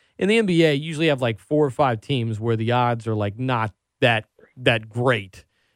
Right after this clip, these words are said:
And, you know, and by not that great, I mean, like, the odds on favorites. And then it kinda starts stretching out a little bit. So, like, I'm not surprised that the Pelicans are plus four. I would think the Saints would be more like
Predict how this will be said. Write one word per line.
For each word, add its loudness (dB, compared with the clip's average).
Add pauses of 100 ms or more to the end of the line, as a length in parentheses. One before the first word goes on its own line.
(140)
And, 2
you 2
know, 2
and -2
by 4
not 2
that 2
great, 0
I 0
mean, -2
like, -4
the 0
odds 0
on -2
favorites. -2
And -4
then 0
it -2
kinda -2
starts -2
stretching -6
out -8
a -10
little -14
bit. -14
So, 0
like, 2 (480)
I'm 0
not 0
surprised 0
that -4
the -10
Pelicans 0
are -8
plus -2
four. -2 (160)
I 4
would -4
think 0
the -10
Saints -2
would -6
be -2
more 0
like -4